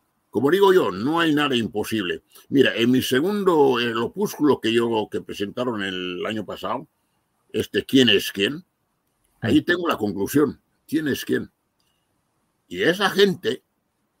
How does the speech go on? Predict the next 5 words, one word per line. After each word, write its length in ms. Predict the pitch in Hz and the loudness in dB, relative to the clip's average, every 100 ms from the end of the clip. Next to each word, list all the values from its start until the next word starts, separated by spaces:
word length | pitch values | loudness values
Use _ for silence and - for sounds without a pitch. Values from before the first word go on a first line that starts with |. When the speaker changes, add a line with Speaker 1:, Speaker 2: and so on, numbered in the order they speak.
| _ _ | _ _
Speaker 1:
lo 180 | 87 104 | -8 -8
pasa, 840 | - 147 151 160 139 117 92 78 - - _ _ _ _ - | -2 -2 0 0 2 2 0 -6 -12 -20 _ _ _ _ -10
lo 180 | 98 | -8
pasa 280 | 135 127 113 | -4 -2 2
bomba, 480 | 123 156 107 - - | 4 4 2 -6 -18